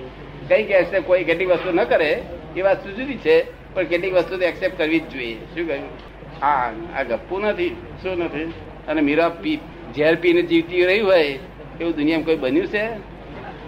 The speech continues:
આ તો પાર્વતીએ જે કહ્યું ને, એ બધું પી ગયા બધું. શું?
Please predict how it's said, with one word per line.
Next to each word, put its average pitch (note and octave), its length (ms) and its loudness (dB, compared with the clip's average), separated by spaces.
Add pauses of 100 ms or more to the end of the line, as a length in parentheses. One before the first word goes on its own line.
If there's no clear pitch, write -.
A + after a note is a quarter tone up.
(180)
આ C#3+ 140 2
તો E3+ 60 2
પાર્વતીએ D#3+ 560 4
જે D#3+ 180 4
કહ્યું F#3 280 4
ને, F#3 60 4
એ - 640 0
બધું E3+ 220 -8
પી G3+ 100 -8
ગયા D#3+ 360 2
બધું. C3+ 340 -8 (360)
શું? F3 100 -2